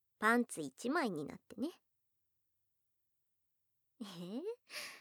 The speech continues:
脱ぐのが恥ずかしい？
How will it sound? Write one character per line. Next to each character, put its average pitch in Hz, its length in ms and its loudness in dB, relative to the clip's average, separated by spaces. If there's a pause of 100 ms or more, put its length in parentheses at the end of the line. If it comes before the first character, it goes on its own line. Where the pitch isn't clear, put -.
(500)
脱 233 220 6
ぐ 240 160 6
の 202 140 0
が 175 100 -12
恥 165 240 -12
ず 196 80 -8
か 277 160 -4
し - 160 -4
い？ 349 340 0